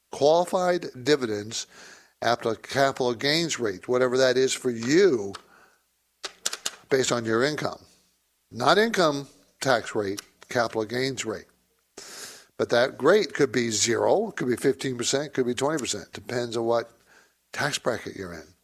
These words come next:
Non-qualified bus-, dividends. Most dividends are ordinary or non-qualified dividends. Most of them are. They're taxed at your ordinary income rate. So whatever,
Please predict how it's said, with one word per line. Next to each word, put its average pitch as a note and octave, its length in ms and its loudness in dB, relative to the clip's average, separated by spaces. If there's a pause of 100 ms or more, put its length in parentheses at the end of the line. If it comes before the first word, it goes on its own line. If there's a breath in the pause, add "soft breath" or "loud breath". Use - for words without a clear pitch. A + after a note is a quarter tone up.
(380 loud breath)
Non-qualified C#3+ 1300 4
bus-, G#2 220 -2 (320)
dividends. G2+ 640 -4 (600 soft breath)
Most F3 340 4
dividends F3 440 2
are C#3 140 6
ordinary D3 640 4
or B2+ 200 0
non-qualified B2 800 0
dividends. A#2 440 -4
Most A#2+ 280 -2
of A2 80 -6
them G#2 160 -4
are. B2 340 0 (580 loud breath)
They're E3+ 160 6
taxed F#3+ 380 2
at C#3 140 4 (140)
your C3+ 180 2
ordinary D#3 640 0
income E3+ 720 -2
rate. A2+ 460 -4 (640)
So - 120 -2
whatever, E3 640 2